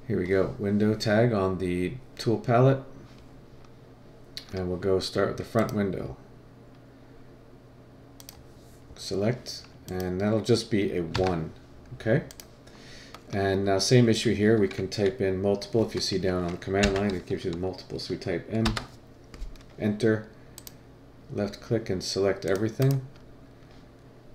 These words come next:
And one was already tagged. Yes, we do not want to tag it again. No. And of course, it change, it gives you the option to change all the numbers to the same. We don't want to do that, so just hit OK.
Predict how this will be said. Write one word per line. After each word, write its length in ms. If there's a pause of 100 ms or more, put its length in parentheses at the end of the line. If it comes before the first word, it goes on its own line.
(140)
And 540
one 200
was 140
already 220
tagged. 360
Yes, 320
we 80
do 200
not 240
want 200
to 40
tag 200
it 100
again. 340
No. 320 (1040)
And 180
of 60
course, 540 (100)
it 160
change, 300
it 140
gives 180
you 60
the 100
option 260
to 80
change 380
all 160
the 240 (1000)
numbers 360
to 100
the 80
same. 320
We 80
don't 160
want 180
to 60
do 80
that, 280
so 160
just 220
hit 100
OK. 480